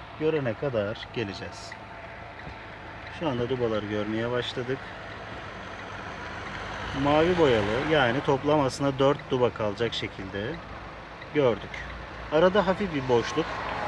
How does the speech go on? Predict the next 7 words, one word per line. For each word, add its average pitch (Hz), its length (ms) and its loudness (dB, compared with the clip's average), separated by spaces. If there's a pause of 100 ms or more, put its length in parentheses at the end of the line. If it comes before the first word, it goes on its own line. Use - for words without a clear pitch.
(300)
bıraktık. 156 440 2 (840)
Daha 156 220 4
sonra 120 520 2
direksiyonumuzu 135 840 0 (1000)
bir 196 240 4
buçuk 139 360 -2
tur 107 140 -2